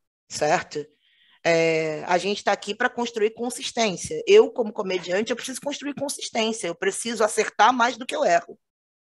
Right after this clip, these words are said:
Como é que eu faço isso? Pra uma coisa que é tão subjetiva quanto senso de humor.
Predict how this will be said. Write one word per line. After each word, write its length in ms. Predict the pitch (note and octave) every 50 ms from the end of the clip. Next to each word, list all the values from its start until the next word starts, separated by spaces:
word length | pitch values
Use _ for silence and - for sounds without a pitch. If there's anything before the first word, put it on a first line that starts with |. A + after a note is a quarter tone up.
| _ _ _ _ -
Como 160 | - - G#4
é 40 | A4
que 60 | G4+
eu 40 | G4+
faço 220 | G4+ F#4+ - F#4+
isso? 300 | F#4+ D#4 - - - - _ _ _ _ _ _ _ _ _ _ _ _ _
Pra 120 | - A3+ B3+
uma 140 | C#4 C#4 C4+
coisa 400 | - - C4+ D#4 D#4 C4 C#4+ C4+
que 140 | - C#4
é 120 | B3+ - - _ _ -
tão 160 | D4+ E4+ G4+
subjetiva 600 | - - E4+ B3+ A3+ D4+ C#4+ - - C#4 C4 D4+
quanto 200 | - C#4 C4+ B3+
senso 220 | - C4+ B3+ C4 -
de 80 | B3
humor. 300 | A#3 G#3+ F3 D#3 D3+ -